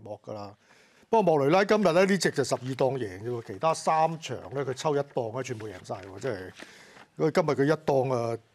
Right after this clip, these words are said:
都相當之好啊，其實。咁其實講咧，有啲運氣嘅，即係莫雷拉今日抽幾隻馬就啲檔位啊，抽得好好啊，一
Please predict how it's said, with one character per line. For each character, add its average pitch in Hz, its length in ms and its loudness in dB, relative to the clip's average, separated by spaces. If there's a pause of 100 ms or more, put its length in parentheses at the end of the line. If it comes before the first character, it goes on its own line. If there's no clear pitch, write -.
(160)
都 160 320 0
相 151 300 0
當 147 220 0
之 147 140 -4
好 104 160 -6
啊， 131 220 2
其 110 120 -10
實。 110 100 -10
咁 113 60 -12 (440)
其 196 140 -2
實 147 120 4
講 180 280 2
咧， 240 120 6
有 175 60 4
啲 208 80 6
運 143 140 0
氣 123 360 0
嘅， 120 80 -4
即 190 80 2
係 185 60 6
莫 139 220 2
雷 110 60 -8
拉 175 120 4
今 190 140 2
日 143 120 2
抽 175 260 0
幾 165 200 -4
隻 151 160 0
馬 123 200 0
就 120 140 -4
啲 151 160 -6
檔 127 180 0
位 127 180 -2
啊， 127 40 0
抽 143 140 -2
得 139 80 -2
好 117 120 -8 (100)
好 107 320 -12
啊， 110 140 -12 (340)
一 143 60 -6